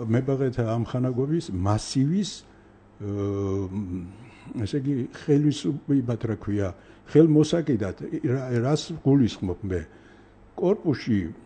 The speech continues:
ყველამ ვიცით, რომ თუ ლიფტი გაფუჭდა, მაგალითად, საზ-, ის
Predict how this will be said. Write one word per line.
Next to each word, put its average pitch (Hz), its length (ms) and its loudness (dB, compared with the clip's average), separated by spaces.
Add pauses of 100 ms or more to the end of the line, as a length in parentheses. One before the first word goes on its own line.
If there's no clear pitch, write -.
(580)
ყველამ 170 440 2
ვიცით, 127 380 -2
რომ 190 280 0 (760)
თუ 175 100 4 (180)
ლიფტი 123 480 2
გაფუჭდა, 117 640 -2
მაგალითად, 180 760 -4 (1400)
საზ-, 131 340 -2 (1700)
ის 113 180 -4